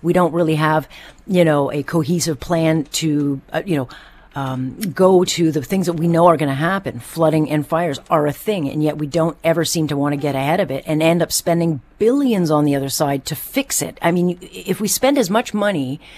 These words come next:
as we did fixing the damage of the Beast, which was a massive fire, wildfire in Alberta,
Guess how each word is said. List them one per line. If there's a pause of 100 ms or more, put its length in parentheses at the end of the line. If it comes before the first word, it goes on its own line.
(360)
as
we
did
fixing
the
damage
of
the
Beast,
which
was
a
massive
fire,
wildfire
in
Alberta,